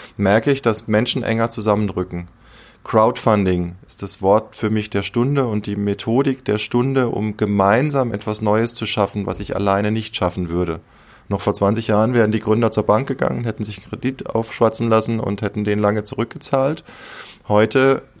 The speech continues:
gehe ich mit einer Idee an meine Community und sage, „Guck mal, ich möchte gerne einen fairen Schuh produzieren, ich möchte gerne ein Nachrichtenmagazin gründen oder ich möchte gerne einen, einen,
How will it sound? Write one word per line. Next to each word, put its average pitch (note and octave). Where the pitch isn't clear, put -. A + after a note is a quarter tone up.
gehe A#2
ich A#2+
mit A2
einer G2+
Idee A2
an -
meine G#2
Community C3+
und A2
sage, G#2+
„Guck -
mal, A2
ich G2+
möchte A2+
gerne G#2+
einen G2+
fairen G#2+
Schuh -
produzieren, B2
ich G#2
möchte G#2
gerne G2
ein G2
Nachrichtenmagazin G#2
gründen G#2+
oder G#2
ich F#2+
möchte G#2+
gerne G2
einen, F2+
einen, F2